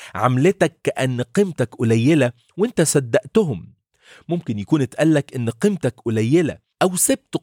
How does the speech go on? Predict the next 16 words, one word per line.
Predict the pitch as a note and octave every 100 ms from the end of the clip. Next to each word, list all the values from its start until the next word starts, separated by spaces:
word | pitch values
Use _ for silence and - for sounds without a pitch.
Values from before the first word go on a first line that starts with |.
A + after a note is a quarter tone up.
| -
قصورك | C#3 G3+ G#3+ F#3+ D3+ -
ومحدوديتك | A#2+ A2+ A2 A2 A#2+ A2+ A#2 B2 F#3 - D3 -
وفشلك | A2+ - F#3+ - F#3+ F#3+ - - -
يقنعوك | D#3+ E3 - D#3+ D3 A#3+ - D3
إن | C3+
قيمتك | C3 D#3+ E3 D#3 -
مش | C3+ -
كبيرة. | - D3+ F#3+ A#2 C#2 _ _ _ -
غلطة | F3+ C4 A#3+ A3
كبيرة | F#3+ - A3 A#3+ A3 -
قوي، | A3 B3 A3+ F#3+ _ _ _
ودي | D#3 E3+
بتأدي | G3+ - F3+ E3+ E3
لغلطات | B2 C3 C3 F#3 -
تانية | F3+ F3
كتير، | C#3+ - F3+ F3+ -